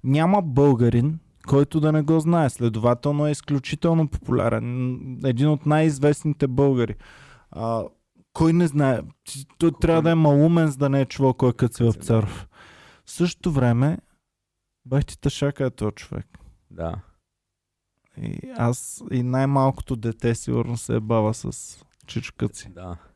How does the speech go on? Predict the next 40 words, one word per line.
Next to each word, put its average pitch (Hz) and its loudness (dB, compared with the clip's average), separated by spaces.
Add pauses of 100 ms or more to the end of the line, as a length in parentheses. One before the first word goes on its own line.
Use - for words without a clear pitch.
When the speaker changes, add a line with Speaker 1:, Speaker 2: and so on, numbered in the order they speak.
(120)
Speaker 1:
Къцката. - -12
Speaker 2:
Но, 98 -8 (480)
да, 117 -4 (260)
идеята 95 -4
ми 117 -4
е, 107 -6 (180)
а, 92 -8
примерно 101 -6
ето, 98 -6 (220)
а, 82 -6
както - -10
да 101 -14
вземеш 95 -6
гаджето 90 -4
на 78 -8
някой, 76 -10
просто, 113 -4 (120)
а, 92 -6
беше 98 -4
като 104 -10
по - -20
същия 104 -10
начин 104 -8
с - -18
маратонките. 95 -8
То 120 -6
си - -12
беше 120 -6
нещо 117 -12
като - -16
борба 95 -2
по-силния. 95 -8 (240)
Speaker 1:
<laughs> 113 -6
Speaker 2:
Значи 123 -12
ти 135 -6
си - -8
някакво 113 -12
келещче, 98 -2
вашите 110 -2
са 95 -8